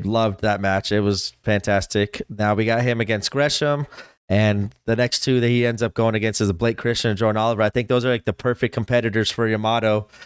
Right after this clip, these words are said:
to kinda see what Yamato's was all about or is all about as a wrestler. 'Cause, like, I never heard of him, seen of him before. I don't really follow Dragon Gate, but now because of this, I actually watched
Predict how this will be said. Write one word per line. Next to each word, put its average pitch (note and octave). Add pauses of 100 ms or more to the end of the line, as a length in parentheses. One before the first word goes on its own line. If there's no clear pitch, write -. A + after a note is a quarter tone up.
(160)
to B2+
kinda A#2+
see B2
what A2+
Yamato's A#2 (160)
was B2+
all B2+
about B2
or A2
is C3
all A2+
about A#2
as A#2
a A2+
wrestler. A#2
'Cause, G2+ (400)
like, B2
I E3+
never F#3+
heard F#3
of E3+
him, E3+
seen E3
of D#3
him D3+
before. C#3
I C3
don't B2+
really B2+
follow B2+
Dragon A#2+
Gate, B2+
but G#2
now A#2+
because B2
of C3
this, C3+
I A2
actually A#2
watched A2